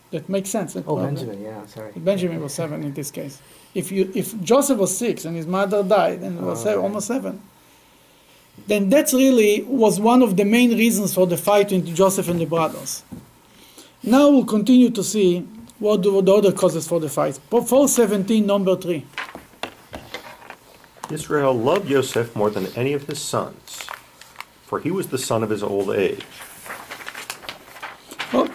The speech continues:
Speaker 3: What does that
Speaker 1: okay.
Speaker 3: mean? What does that mean exactly?
Speaker 1: Oh, Rashi says a few things. Literally means your youngest son.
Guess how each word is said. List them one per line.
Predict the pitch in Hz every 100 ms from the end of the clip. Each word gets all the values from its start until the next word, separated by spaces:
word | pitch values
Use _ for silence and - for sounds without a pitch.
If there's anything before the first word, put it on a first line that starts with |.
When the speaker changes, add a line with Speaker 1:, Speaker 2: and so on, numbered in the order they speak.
| -
Speaker 3:
What | 285 220
does |
that | 180 175
Speaker 1:
okay. | 226
Speaker 3:
mean? | -
What | 135
does | 139
that | 120 107
mean | 110
exactly? | 90 - 82 - -
Speaker 1:
Oh, | 220 - - - - - -
Rashi | - 240 302 285
says | 233 247 226
a |
few | 208 233 233
things. | 226 160 - - - - - -
Literally | 233 359 381 359 381
means | 381 277 285 262
your | 233
youngest | 226 254 240 -
son. | 226 175 156